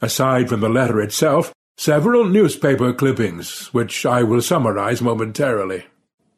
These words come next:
It read as follows. "My dear Mister Fort, I know that you have read the enclosed with great interest, but also with your intellectual's eye. Come to the address written below before the noon hour,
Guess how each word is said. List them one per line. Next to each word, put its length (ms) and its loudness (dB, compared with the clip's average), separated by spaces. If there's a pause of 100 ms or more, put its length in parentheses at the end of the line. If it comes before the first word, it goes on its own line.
(140)
It 240 2
read 440 2
as 360 0
follows. 600 -2 (500)
"My 180 2
dear 260 6
Mister 360 2
Fort, 480 -2 (160)
I 220 2
know 220 4
that 200 0
you 100 6
have 200 0
read 200 2
the 140 4
enclosed 500 2
with 220 2
great 400 2
interest, 680 0
but 180 2
also 360 2
with 240 2
your 180 4
intellectual's 800 2
eye. 480 -2 (580)
Come 320 2
to 140 2
the 160 4
address 500 0
written 280 2
below 400 2
before 380 2
the 100 4
noon 420 4
hour, 520 -2